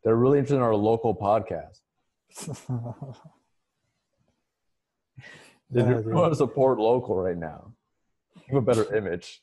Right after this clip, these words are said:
Speaker 1: Let me just go on their website. What was their
Speaker 2: <laughs> Is Mon-, I think Monsanto, uh,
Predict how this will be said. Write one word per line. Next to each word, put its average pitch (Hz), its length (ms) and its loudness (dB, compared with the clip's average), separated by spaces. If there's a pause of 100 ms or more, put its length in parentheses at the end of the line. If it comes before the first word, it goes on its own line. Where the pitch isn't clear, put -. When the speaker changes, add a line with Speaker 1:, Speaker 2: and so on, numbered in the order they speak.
Speaker 1:
Let 110 140 -2
me 160 100 0
just 123 180 -4
go 120 160 2
on 120 100 0
their 107 80 0
website. 101 480 -2
What 113 120 -4
was 110 160 -6
their 95 280 -4 (3000)
Speaker 2:
<laughs> 139 480 -10 (2250)
Is 120 180 -6
Mon-, 139 200 -4
I 131 80 -4
think 180 200 -4
Monsanto, 123 1040 -6 (1080)
uh, 110 380 -6